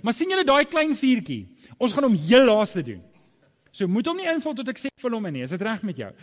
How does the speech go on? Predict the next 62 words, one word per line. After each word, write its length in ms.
As 80
jy 80
dink 180
ons 120
het 80
hom 120
gemis, 340
ons 100
het 140
hom 100
nie 100
gemis 340
nie. 100
Ons 200
gaan 120
hom, 160
oom 140
Pieter, 300
is 80
dit 120
reg? 240
Oom 120
sal 120
vir 100
my 60
hand 140
opsteek 240
as 100
oom 100
dink 180
ek 100
mis 200
hom. 160
Ons 140
sit 140
hom 100
net 200
heel, 420
heel, 300
heel 240
laaste. 420
So, 200
skryf 300
saam 180
met 120
my. 100
Die 180
eerste 200
ding 120
wat 120
ons 120
leer 240
op 120
Palm 240
Sondag 280
van 140
Jesus 340
is, 100
hy 380
is 140
ons 400
koning. 480